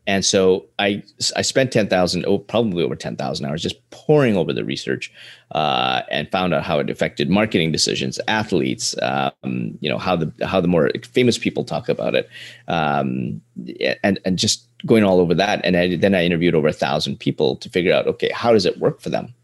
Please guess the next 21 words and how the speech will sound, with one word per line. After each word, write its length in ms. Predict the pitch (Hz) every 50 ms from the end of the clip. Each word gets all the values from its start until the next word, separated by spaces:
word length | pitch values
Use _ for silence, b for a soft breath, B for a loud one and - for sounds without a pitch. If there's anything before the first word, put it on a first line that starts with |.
| B B B B B B B B B B B _ _
And 220 | 113 107 101 98 98
there 80 | 104
was 100 | 101 -
something 480 | - 160 190 - 202 180 165 151 - - _ _ _ -
very 420 | - - 104 104 113 120 123 135 127
particular 400 | - - - 123 120 - 113 107
about 200 | 85 95 - -
these 140 | 80 -
signals 600 | - - 117 101 82 82 65 62 - - - - - _ _ _
that 380 | - 92 92 90 82 - - - _ _ _
they 240 | 107 107 107 101 92
actually 400 | 92 120 - - - 180 135 120
are 80 | 110 95
characterized 580 | - - - 107 107 - - 101 92 95 -
into 200 | - 117 95 92
two 160 | - - 117
different 320 | 101 98 82 - 80 - _
inventories, 480 | 90 92 90 87 82 - - 62 76 -
two 120 | - 110
different 360 | 107 - - - - 78 -
types. 380 | - 80 69 - - - -